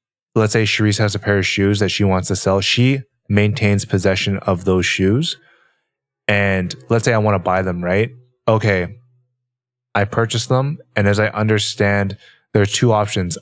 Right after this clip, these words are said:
Either the shoes get sent to goat, who verifies them and then forwards them on to me, or there are pre-verified shoes. But the pre-verified shoes, since they can be dispatched quicker,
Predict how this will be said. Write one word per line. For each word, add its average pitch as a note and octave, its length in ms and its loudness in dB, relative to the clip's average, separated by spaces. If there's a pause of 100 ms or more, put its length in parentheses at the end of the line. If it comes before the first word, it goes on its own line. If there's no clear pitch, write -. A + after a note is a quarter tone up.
Either G#2 320 0
the G2 120 0
shoes A#2+ 460 0
get A2 200 -2
sent A2 300 -2
to G#2+ 80 0
goat, G#2 360 2
who G#2+ 140 2
verifies G#2 540 0
them D#3+ 260 -2
and G2 180 0
then F#2+ 120 2
forwards G2+ 480 0
them G2 140 0
on G2 200 0
to F#2+ 120 -6
me, G#2 360 2 (360)
or G#2+ 160 4
there G#2 240 2
are G2+ 140 2
pre-verified G2+ 800 0
shoes. F2+ 440 -4
But G#2 120 0
the G2 80 -2
pre-verified B2 760 0
shoes, G#2+ 420 -2
since G#2 240 0
they G#2+ 120 2
can G#2 160 -2
be G2 80 0
dispatched G2+ 680 -2 (200)
quicker, G2 480 0